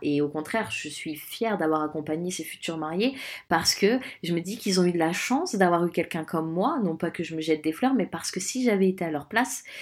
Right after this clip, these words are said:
j'aurais adoré qu'on prenne soin de moi comme moi je l'ai fait. Et donc,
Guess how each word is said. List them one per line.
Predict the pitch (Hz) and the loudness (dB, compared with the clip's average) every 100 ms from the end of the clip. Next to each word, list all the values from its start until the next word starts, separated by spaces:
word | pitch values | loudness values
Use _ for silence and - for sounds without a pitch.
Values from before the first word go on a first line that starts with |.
| - - | -14 -8
j'aurais | 160 180 | 2 6
adoré | 175 160 185 214 233 | 6 6 6 6 4
qu'on | 190 | 0
prenne | 190 170 | 0 -2
soin | 165 202 | 0 0
de | 190 | 0
moi | 170 175 233 | 0 2 2
comme | 226 165 | 0 -2
moi | 160 185 | 2 2
je | 185 | 2
l'ai | 151 | 0
fait. | 147 - - - - - | -6 -12 -16 -20 -20 -4
Et | 165 | -4
donc, | 160 214 247 | 0 0 0